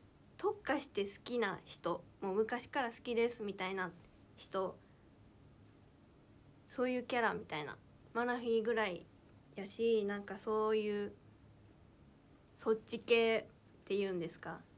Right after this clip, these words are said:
そういうのもありだねみたいな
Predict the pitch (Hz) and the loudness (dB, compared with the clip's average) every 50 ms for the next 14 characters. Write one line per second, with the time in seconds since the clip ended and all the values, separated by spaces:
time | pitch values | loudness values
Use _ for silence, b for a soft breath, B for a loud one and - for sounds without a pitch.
0 | - - - - - - - - - - - - - - - - B B B B | -20 -20 -20 -20 -20 -20 -20 -20 -20 -20 -20 -20 -20 -20 -20 -20 B B B B
1 | B B B B B - - - 247 240 240 240 240 240 240 233 233 220 220 214 | B B B B B -20 -14 -6 -4 -2 -2 -2 -2 -2 -2 -2 0 0 0 0
2 | 208 - - 240 247 262 247 226 220 220 233 254 277 294 285 240 214 - - 185 | -2 0 -2 -2 -2 -2 -2 0 0 0 0 -2 -2 -4 -4 -4 -6 -6 -6 -6
3 | 170 - - - | -6 -6 -8 -12